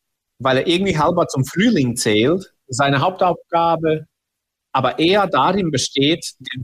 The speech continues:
Frühling hinauszuzögern. Als ich das Haus verließ, wäre ich beinahe auf den Stufen zum Hof ausgerutscht. Es war schon die ganzen letzten Tage arschkalt gewesen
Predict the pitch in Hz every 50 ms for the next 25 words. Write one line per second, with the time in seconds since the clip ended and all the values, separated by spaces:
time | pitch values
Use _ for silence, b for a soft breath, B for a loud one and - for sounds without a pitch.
0 | - - 143 156 170 175 170 175 160 156 151 - 147 127 107 104 123 139 139 -
1 | - 127 - - 123 110 107 104 98 101 90 87 90 90 _ _ _ _ _ _
2 | _ _ _ _ _ _ _ B B B B B B B B _ 131 135 - 175
3 | 165 139 123 - - 262 302 294 294 - - 135 117 113 117 113 117 147 185 -
4 | - - - _ _ _ _ _ _ _ _ 123 147 160 165 165 143 - - 151
5 | 175 208 208 196 185 175 180 185 185 190 190 - _ - 139 143 143 156 143 135
6 | 139 - - - 185 196 214 - - 196 185 - 180 151 135 143 147 147 147 147
7 | 147 - - - - 139 127 135 135 - - 110 95 95 92 95 - - _ _
8 | _ _ _ _ _ _ _ B B B B B B B B B B B - 135
9 | 160 185 - - 220 196 160 143 147 170 196 233 226 226 190 151 139 143 - -
10 | - - - - 143 131 - - - 139 139 147 160 165 151 127 - 113 120 131
11 | 131 - - - - - 127 123 120 120 110 - 110 98 98 98 92 92 92 87
12 | - 98 95 95